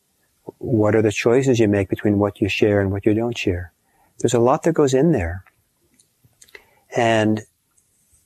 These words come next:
just asking that question, "Why am I gonna say what I'm gonna say?" Just that is a whole path in itself. But here we have an opportunity. So when you start, when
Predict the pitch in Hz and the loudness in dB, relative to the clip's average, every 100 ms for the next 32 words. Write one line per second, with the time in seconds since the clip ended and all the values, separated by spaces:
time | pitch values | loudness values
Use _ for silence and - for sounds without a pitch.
0 | _ - - 147 143 - 143 - 156 160 | _ -12 -4 -2 -2 0 -2 0 -2 -2
1 | 113 104 113 156 175 160 131 - 131 123 | 0 0 2 2 0 0 -2 0 2 2
2 | 113 104 101 143 139 92 87 - _ _ | 0 -2 -2 -2 0 -2 -6 -16 _ _
3 | _ _ _ _ - - 131 139 151 - | _ _ _ _ -20 -6 -2 0 0 0
4 | 127 160 107 95 98 123 120 - 107 101 | 2 2 0 -2 -4 -2 -2 -2 -4 -4
5 | 104 92 - 92 90 _ - _ _ _ | -6 -6 -4 -6 -6 _ -20 _ _ _
6 | - _ _ _ _ _ 110 156 185 151 | -20 _ _ _ _ _ 0 2 2 2
7 | 135 127 120 123 - 180 110 87 - 110 | 2 0 0 -2 0 0 0 -2 -2 0
8 | 104 104 101 - 110 110 101 | 2 0 0 -2 -2 -2 -4